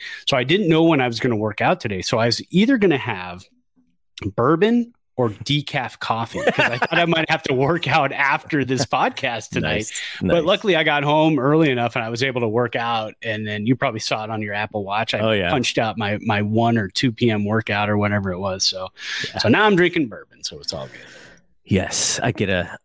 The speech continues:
Speaker 2: update on my watch every time Brad finishes a workout,
Speaker 1: <laughs>
Speaker 2: and then his cool down too.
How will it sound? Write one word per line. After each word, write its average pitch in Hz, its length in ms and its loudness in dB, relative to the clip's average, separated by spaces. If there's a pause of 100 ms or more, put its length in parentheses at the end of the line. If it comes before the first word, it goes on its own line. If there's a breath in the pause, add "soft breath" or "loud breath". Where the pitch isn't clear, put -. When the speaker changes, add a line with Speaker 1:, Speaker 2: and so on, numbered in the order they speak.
(140)
Speaker 2:
update 160 360 2
on 131 60 2
my 120 160 2
watch 107 300 0
every 110 160 0
time 98 260 -2
Brad 90 320 0
finishes 90 440 -4
a 87 80 -8
workout, 85 520 -4
Speaker 1:
<laughs> - 80 -8
Speaker 2:
and 131 140 4
then 156 100 6
his 151 160 4
cool 151 320 4
down 95 320 -2
too. 90 320 0